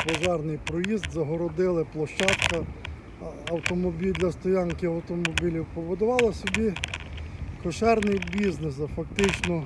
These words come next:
е, церкву чи капличку, чи як вона там називається, щоб не бути голослівним, я її зніму. Поставили тут, е, чужинський символ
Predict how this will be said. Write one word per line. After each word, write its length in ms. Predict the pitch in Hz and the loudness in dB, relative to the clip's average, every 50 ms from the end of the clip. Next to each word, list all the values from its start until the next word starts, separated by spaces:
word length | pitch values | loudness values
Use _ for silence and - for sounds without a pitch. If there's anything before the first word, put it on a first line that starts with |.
| - - - - - - - - - - - - - - - - 185 165 | -4 -8 -10 -10 -10 -12 -12 -12 -12 -10 -10 -10 -12 -12 -10 -4 0 2
е, 240 | 151 151 147 147 - | 2 2 2 0 -2
церкву 600 | - - 214 220 208 208 - - - 165 160 143 117 - - - - - - - - - | 0 0 2 2 2 0 -2 -4 -4 -4 -4 -4 -6 -8 -12 -14 -10 -8 -6 -4 -4 -6
чи 60 | - | -6
капличку, 720 | 139 - - 165 - - 185 208 226 214 - - - - 170 | -2 0 0 0 0 2 6 8 8 8 8 4 -2 -6 -4
чи 180 | 151 - - 165 | -4 -2 -2 0
як 140 | 170 180 175 - | 0 0 0 -2
вона 180 | 160 160 160 156 | -4 -4 -4 -4
там 240 | - 165 156 156 156 | -4 -4 -4 -2 -2
називається, 760 | 156 151 143 160 170 185 190 185 175 160 147 - - 160 143 - - - - - - - - - - - | -2 -2 -4 -4 -2 -2 0 0 2 0 0 -2 -4 -4 -2 -2 -2 -4 -4 -4 -8 -10 -10 -10 -12 -8
щоб 200 | - 165 151 156 | -8 -6 -4 -2
не 100 | 170 180 | -2 -2
бути 340 | 170 156 165 170 160 - 180 | -2 0 -2 -2 -2 0 -2
голослівним, 800 | 160 139 165 165 165 160 - - - 196 214 208 196 185 175 165 160 - - - - - - - - - - - - - - - - - | -2 0 0 0 0 0 0 0 -2 0 0 0 2 2 0 0 -2 -4 -6 -8 -10 -12 -12 -12 -12 -12 -10 -10 -8 -8 -8 -6 -6 -4
я 200 | 151 160 165 160 | -2 0 2 2
її 300 | 156 160 165 165 165 160 147 - | 2 2 2 2 0 0 0 0
зніму. 380 | 160 185 190 185 175 170 156 135 113 - - - - - - - - - - - - - - | 2 2 4 4 4 2 0 -2 -4 -6 -8 -10 -10 -10 -10 -12 -12 -12 -10 -10 -10 -8 -6
Поставили 560 | 185 180 - - 254 254 247 226 214 202 196 | -6 -6 -2 2 4 6 6 8 8 6 4
тут, 200 | 190 - 226 202 - - - - - - - | 4 2 0 -2 -2 -4 -8 -8 -8 -4 -2
е, 520 | - 170 170 165 165 165 160 156 156 151 147 - - | 0 2 4 4 6 6 6 6 6 4 2 0 -2
чужинський 680 | - 185 175 180 220 226 214 196 - - - 180 170 | -2 0 2 6 6 6 8 6 6 4 4 4 2
символ 520 | - - - 226 247 240 233 220 208 202 | 0 2 4 4 4 6 4 2 2 0